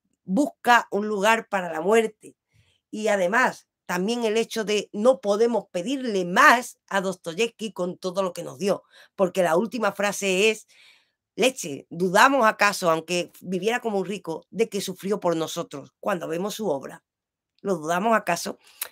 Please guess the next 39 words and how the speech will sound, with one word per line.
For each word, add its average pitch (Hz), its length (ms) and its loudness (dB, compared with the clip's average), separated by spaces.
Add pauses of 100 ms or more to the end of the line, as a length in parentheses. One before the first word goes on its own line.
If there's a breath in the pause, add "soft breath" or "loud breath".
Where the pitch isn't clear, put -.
Entonces 214 320 2
ahí 226 220 4
está, 247 460 8
yo 226 200 -4
creo 240 180 -2
que, 220 320 2 (460 loud breath)
eh, 208 360 4
como 208 280 2
tú, 254 180 -4
que 240 80 2
al 208 120 4
final 214 420 6 (560 soft breath)
ese 247 280 -2
debate 254 360 2
que 220 80 -10
hemos 220 120 -2
tenido, 208 260 0
ay, 175 100 -6
está 151 160 -10
muy 170 120 -2
interesante, 190 760 -2
yo 220 160 2
entro 180 260 -2
en - 60 -14
cualquier 175 500 -6
tema 190 240 -4
que 175 60 -20
me 175 80 -12
saquéis, 185 400 -8 (440 soft breath)
pero 277 400 2
en 214 180 -8
realidad 208 460 -2 (160)
teníamos 220 380 -4
que 190 100 -4
dar 202 160 0
más 202 180 -2
oportunidad 190 540 -6
al 151 120 -6
texto, - 360 -18